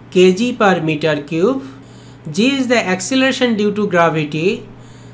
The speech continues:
Unit of the G is meter per second square. So from this we need to find ultimately in Pascal.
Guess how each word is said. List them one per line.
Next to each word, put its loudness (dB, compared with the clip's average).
Unit 2
of 2
the 6
G 2
is -6
meter 0
per 0
second -4
square. -14
So 2
from 4
this 0
we 2
need 0
to 0
find 4
ultimately 0
in 0
Pascal. -6